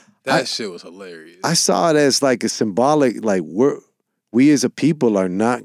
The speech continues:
Speaker 2: going to put up
Speaker 1: Oh, yeah?
Speaker 2: with, with nonsense, you know, like, whether it be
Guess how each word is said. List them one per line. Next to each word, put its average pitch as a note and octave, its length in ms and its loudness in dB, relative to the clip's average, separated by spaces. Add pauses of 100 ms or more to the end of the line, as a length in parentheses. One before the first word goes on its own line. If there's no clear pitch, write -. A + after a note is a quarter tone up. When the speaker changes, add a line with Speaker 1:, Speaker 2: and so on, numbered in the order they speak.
(120)
Speaker 2:
going A#2+ 320 0
to - 140 -10
put G#2 220 -2
up C#3+ 320 -4 (140)
Speaker 1:
Oh, G#2 160 -12
yeah? B2 380 -10 (100)
Speaker 2:
with, A2 280 0
with A2 260 -2
nonsense, A2 580 -2
you F#2 80 -2
know, A#2 220 0
like, G2 340 -2 (340)
whether A#2+ 320 2
it G#2+ 120 -2
be A#2 400 0